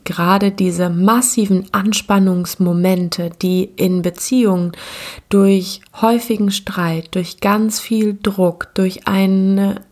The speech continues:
Daueranspannung letztendlich, weil du zum Beispiel deine Gefühle die ganze Zeit verbergen musst, eintritt. Ja, und diese,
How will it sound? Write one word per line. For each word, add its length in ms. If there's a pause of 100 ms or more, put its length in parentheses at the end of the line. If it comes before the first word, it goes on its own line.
(140)
Daueranspannung 1400
letztendlich, 920
weil 360
du 140
zum 300
Beispiel 500
deine 260
Gefühle 460
die 160
ganze 400
Zeit 320 (560)
verbergen 680
musst, 560 (300)
eintritt. 680 (1600)
Ja, 280
und 160
diese, 360